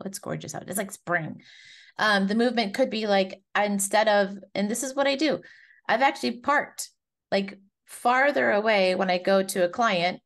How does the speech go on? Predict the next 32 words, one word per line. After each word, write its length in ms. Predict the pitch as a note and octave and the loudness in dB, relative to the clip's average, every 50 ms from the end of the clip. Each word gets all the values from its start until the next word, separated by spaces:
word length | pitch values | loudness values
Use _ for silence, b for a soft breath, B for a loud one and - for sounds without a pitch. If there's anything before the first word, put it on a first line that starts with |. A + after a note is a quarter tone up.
| _ _ _ - | _ _ _ -10
because 240 | G3 F3+ F#3+ F#3 E3+ | -6 -4 -2 0 0
I 80 | F3 F3+ | 0 0
know 100 | E3+ D#3+ | 0 -2
I'm 160 | E3+ E3+ D#3+ | -2 -2 -2
running 240 | E3 E3 F3 F3+ - | -2 -2 -2 -2 -2
early 400 | - D#3+ D#3+ D#3+ F3 G3 - - | 0 0 0 0 0 -2 -2 -4
and 140 | - E3+ | -4 -2
it 260 | F3 F3 E3 E3+ - - | -2 -2 -4 -6 -10 -8
takes 300 | - A#3 G#3 A#3+ - - | -6 -6 -6 -6 -6 -4
me 100 | A#3+ G3+ | -2 0
a, 80 | F3 | 0
a 240 | E3+ - - - F3 | 0 -2 -2 0 2
little 220 | F3 F#3 F#3 F3+ | 2 2 2 2
while 180 | F3 F3+ E3 E3 | 2 2 2 2
longer 300 | E3 E3+ E3+ E3 D#3+ E3 | 2 2 0 0 -2 -4
to 60 | D#3+ | -2
get 260 | D#3 G3 A#3 - - | -2 -2 -4 -2 -2
there. 240 | - D#3+ D#3 E3 E3+ | -2 0 0 0 0
But 160 | E3+ F#3+ F#3 | 0 0 0
at 120 | F#3+ F#3 F#3 | 0 -2 -4
the 80 | - | -6
same 180 | - - G3 G3 | -6 -6 -4 -4
time, 140 | G3+ G3 F#3 | -4 -6 -6
I, 220 | - - F3+ E3 - _ _ | -6 -8 -8 -10 -12 _ _
that's 240 | - F3+ F3 E3+ - | -2 -2 -2 -2 -2
where 80 | F3+ F3 | -2 -2
I 40 | E3 | -2
get 120 | D#3+ D#3 | -2 -4
my 120 | D#3+ E3 | -6 -4
movement 380 | E3+ F#3+ G3+ G3+ E3+ E3+ D#3+ D#3+ | -2 -2 -2 -2 -4 -6 -6 -6
is 200 | D#3+ D#3+ D#3+ E3 | -6 -6 -4 -4
I, 140 | D#3+ D#3+ | -6 -6